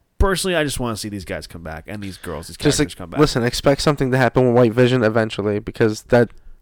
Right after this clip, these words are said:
Speaker 1: Multiverse at the very earliest.
Speaker 2: You think so?
Speaker 1: Possibly. I mean, maybe. I'm not sure, but possibly.
Speaker 2: White Vision. Oh my
Speaker 1: Maybe an a-,
Speaker 2: God.
Speaker 1: maybe an after credit scene.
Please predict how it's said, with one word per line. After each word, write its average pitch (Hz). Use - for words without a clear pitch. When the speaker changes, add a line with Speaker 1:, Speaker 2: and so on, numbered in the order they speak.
Speaker 1:
Multiverse 117
at 101
the 98
very 107
earliest. 95
Speaker 2:
You 127
think 123
so? 208
Speaker 1:
Possibly. 220
I 220
mean, 220
maybe. 160
I'm 156
not 175
sure, 139
but 113
possibly. 117
Speaker 2:
White 127
Vision. 120
Oh 151
my 139
Speaker 1:
Maybe 143
an 151
a-, 165
Speaker 2:
God. 151
Speaker 1:
maybe 202
an 196
after 196
credit 113
scene. 92